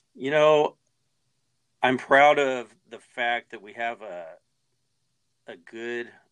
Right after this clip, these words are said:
um, quality coffee. It's always, you know, you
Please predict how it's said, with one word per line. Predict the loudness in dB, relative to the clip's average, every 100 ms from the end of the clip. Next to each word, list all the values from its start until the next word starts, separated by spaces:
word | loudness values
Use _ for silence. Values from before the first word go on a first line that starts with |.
| -20
um, | -16 -14 -16 -18 -20 -20 _ _ _ _ _ _ _
quality | _ -4 -2 -2 -4 -8 -8 -6 -8 -12 _ _ _ _ _
coffee. | 0 4 4 2 -10
It's | -10 -4
always, | -2 -2 -6 -18 _ _ _
you | -20 -20
know, | -20
you | -20 -20